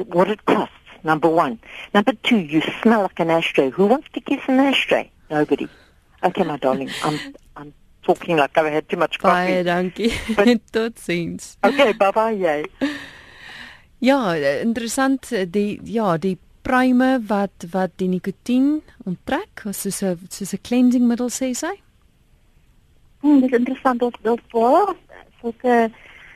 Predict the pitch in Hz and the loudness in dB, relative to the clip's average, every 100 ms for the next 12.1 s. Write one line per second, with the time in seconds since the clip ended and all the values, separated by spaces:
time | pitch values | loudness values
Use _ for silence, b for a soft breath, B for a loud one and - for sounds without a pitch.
0 | B B - 196 - 202 202 202 214 220 | B B -6 -6 -2 2 4 6 4 2
1 | 226 220 - 208 214 208 220 220 214 233 | -2 -12 -12 -12 -10 -4 -2 -2 -2 2
2 | 220 214 220 - 55 - _ _ _ _ | 4 4 2 -4 -12 -20 _ _ _ _
3 | _ _ _ - 220 208 240 320 392 247 | _ _ _ 0 2 6 4 4 0 -4
4 | 208 202 233 370 - 226 220 - 240 - | 2 4 4 2 0 -8 -4 2 2 2
5 | 233 233 294 285 220 208 202 - 226 208 | 0 0 0 0 0 0 -2 -6 -2 4
6 | 208 226 233 247 240 226 - - 247 294 | 6 6 4 2 2 2 -2 2 4 6
7 | 480 - b b b b b - 262 269 | 4 0 b b b b b -6 -4 -4
8 | - 240 220 208 - 170 156 - b b | -2 2 4 2 -6 -10 -10 -14 b b
9 | b - 202 226 220 214 - - 247 240 | b -12 -2 2 4 2 0 2 6 6
10 | 233 220 196 190 - 202 - 208 202 196 | 6 4 2 0 -2 -4 2 2 2 0
11 | 196 - _ _ _ 185 180 175 202 240 | -6 -12 _ _ _ -12 -6 4 4 4